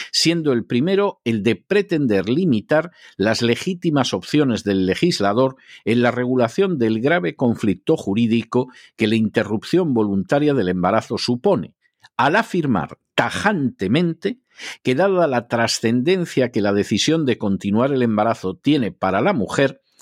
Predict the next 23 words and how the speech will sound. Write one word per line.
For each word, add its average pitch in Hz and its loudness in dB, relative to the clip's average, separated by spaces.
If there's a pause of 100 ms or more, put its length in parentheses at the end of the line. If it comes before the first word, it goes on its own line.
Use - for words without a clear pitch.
(260)
el 135 2
legislador 151 0 (240)
no 175 2
puede 240 0
dejar 131 0
de 170 0
inspirarse 156 0
en 117 2
el 101 0
respeto 107 -2
a 101 2
la 98 0
dignidad 101 0
de 101 -2
la 131 2
mujer 127 -2 (320)
y 117 2
al 127 2
libre 175 0
desarrollo 110 0
de 113 0
la 104 0
personalidad 131 0